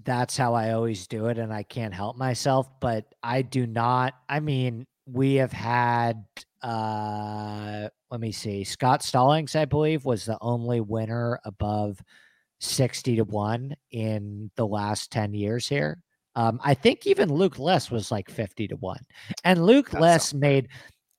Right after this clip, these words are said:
Speaker 1: Luke List made all the sense in the world. I mean, I remember talking about it on my podcast, and it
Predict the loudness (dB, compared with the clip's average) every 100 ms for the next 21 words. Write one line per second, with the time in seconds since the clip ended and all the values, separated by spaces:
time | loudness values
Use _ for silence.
0 | -4 6 6 6 4 4 4 4 4 2
1 | 6 10 10 8 2 -2 -2 -2 -2 -4
2 | -4 -4 -2 0 0 -2 -16 -20 -4 0
3 | 4 6 8 6 4 2 2 2 2 0
4 | -6 0 0 0 -2 -4 -4 -6 -4 -6
5 | -4 0 0 -2 -2 -2